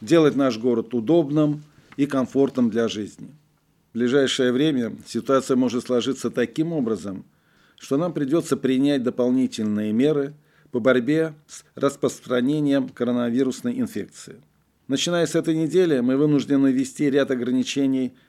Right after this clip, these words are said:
на проведение публичных мероприятий. Очень важно, чтобы в сложной ситуации мы все продолжали делать своё дело честно и ответственно, как настоящие ленинградцы, петербуржцы.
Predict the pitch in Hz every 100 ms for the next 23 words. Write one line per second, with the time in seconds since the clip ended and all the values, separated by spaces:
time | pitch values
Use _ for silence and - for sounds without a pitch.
0 | _ 123 123 135 123 143 143 139 123 117
1 | 123 117 117 - 113 110 110 107 95 -
2 | - - _ _ _ _ _ _ - 170
3 | 165 151 131 117 107 107 113 - _ _
4 | _ - 143 135 180 202 165 139 127 127
5 | 117 117 - 110 117 120 147 147 170 156
6 | 127 131 120 139 135 107 135 135 131 120
7 | 117 98 107 95 95 - - 143 156 156
8 | 110 101 - _ _ 117 123 117 113 -
9 | - 101 - _ _ _ _ - 131 135
10 | 131 131 131 120 - 107 107 110 131 147
11 | - 127 - 117 117 95 98 - - -